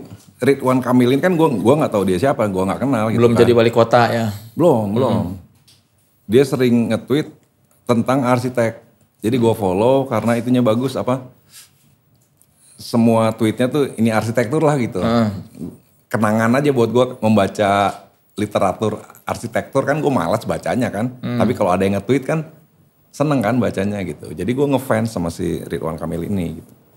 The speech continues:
Speaker 1: Suatu waktu dia kayaknya, kayak punya ide, eh, rumah makan tuh, dia kayak si Kang Ridwan tuh mau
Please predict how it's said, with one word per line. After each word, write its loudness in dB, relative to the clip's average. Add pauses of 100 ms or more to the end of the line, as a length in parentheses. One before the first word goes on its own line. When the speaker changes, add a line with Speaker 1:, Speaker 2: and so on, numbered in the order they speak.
(1500)
Speaker 1:
Suatu 0
waktu 0
dia 4
kayaknya, 0 (160)
kayak -4
punya 0
ide, 2 (220)
eh, -4 (1300)
rumah -2
makan -4
tuh, -4 (1400)
dia 2
kayak 2 (420)
si 0 (800)
Kang -6
Ridwan -2
tuh -4
mau -2